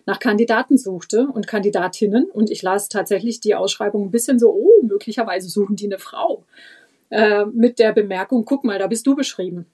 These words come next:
Und dann habe ich mal mir ein Herz gefasst und <laughs> habe im Online-Portal ein Profil angelegt,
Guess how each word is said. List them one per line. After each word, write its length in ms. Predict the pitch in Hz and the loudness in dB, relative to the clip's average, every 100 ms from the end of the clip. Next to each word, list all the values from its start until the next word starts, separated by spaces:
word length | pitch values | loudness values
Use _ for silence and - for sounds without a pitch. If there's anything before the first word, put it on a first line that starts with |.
| - | -6
Und 160 | 214 196 | -4 -2
dann 180 | 190 | -4
habe 160 | 202 226 | 2 2
ich 160 | 226 226 | 2 2
mal 400 | 226 220 226 220 | 2 2 2 0
mir 160 | 226 | 0
ein 80 | 220 | 0
Herz 240 | 220 226 | -2 -4
gefasst 500 | - 233 226 311 - 269 | -6 -6 -4 -6 -6 -2
und 220 | 247 262 | -2 2
<laughs> 0 | |
habe 180 | 349 - | 0 0
im 100 | 240 | -4
Online-Portal 920 | 226 240 254 247 233 226 247 233 240 | -2 -2 -2 -4 -6 -8 -6 -4 -4
ein 120 | 240 | -8
Profil 420 | 208 226 - 254 254 | -8 -8 -2 -2 -2
angelegt, 600 | 262 262 269 277 285 | -2 -4 -4 -6 -10